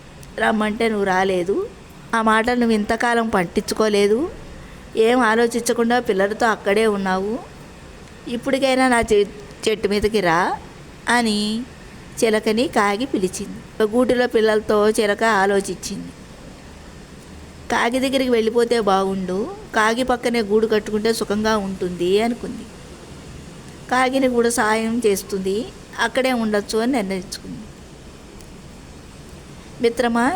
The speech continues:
ఇప్పటికైనా నేను చెప్పిన మాట విన్నావు?" "అవును మిత్రమా, నువ్వు చెప్పింది నిజమే. పండ్ల చెట్టు మీద గూడు కట్టుకుంటే ఆహారానికి ఎలాంటి ఇబ్బంది పడాల్సిన అవసరం ఉండదు అనుకున్నాను.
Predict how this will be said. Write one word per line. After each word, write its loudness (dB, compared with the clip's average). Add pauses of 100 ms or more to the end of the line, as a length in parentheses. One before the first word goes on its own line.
ఇప్పటికైనా 0
నేను 2
చెప్పిన 2
మాట 2
విన్నావు?" -2 (1700)
"అవును 4
మిత్రమా, 2
నువ్వు 2
చెప్పింది 2
నిజమే. 0 (260)
పండ్ల 2 (260)
చెట్టు 2
మీద 4
గూడు 2
కట్టుకుంటే 0
ఆహారానికి 0
ఎలాంటి 0
ఇబ్బంది 0
పడాల్సిన 2
అవసరం 0
ఉండదు -2
అనుకున్నాను. -4